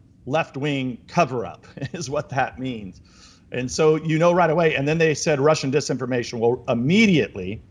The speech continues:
John Ratcliffe came out and said, "This is definitely not Russian disinformation." So the fact that they would be covering it up shows you just how damaging this is. Like I said, it's just, it's the, they're, they're the smoking guns.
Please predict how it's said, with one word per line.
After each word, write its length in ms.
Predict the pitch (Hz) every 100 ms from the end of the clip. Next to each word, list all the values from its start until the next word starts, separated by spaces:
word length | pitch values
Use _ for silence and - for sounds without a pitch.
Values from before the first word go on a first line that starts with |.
| _ - - - -
John 240 | 160 147
Ratcliffe 440 | 143 151 - 139 -
came 180 | 135
out 100 | 123
and 100 | 120
said, 300 | 113 131 110
"This 160 | 147 151
is 200 | 131 113 - - - 90
definitely 600 | 92 190 - 139 - 127
not 440 | 117 139 120 - - _ _
Russian 360 | 120 123 135 127
disinformation." 920 | 127 - 120 117 113 110 101 90 - _ -
So 140 | - 180
the 120 | 180
fact 280 | 202 233 226
that 100 | 214
they 80 | 190
would 160 | 185
be 100 | 170
covering 440 | - 175 160 160 151
it 140 | 156
up 260 | 156 - _
shows 560 | - - 165 185 160
you 320 | 127 131 127 123 - _ 110
just 420 | 101 156 170 -
how 360 | - 139 139 127
damaging 580 | 135 123 123 110 127
this 180 | 117 113
is. 240 | 185 131 107
Like 180 | 139
I 80 | 151
said, 220 | 135 185
it's 220 | 123 143 -
just, 240 | 185 - - _ - - -
it's 220 | 151 -
the, 120 | 156 -
they're, 240 | 131 143
they're 260 | 143 147 156
the 60 |
smoking 460 | 170 156 175 185 180
guns. 440 | 190 214 - -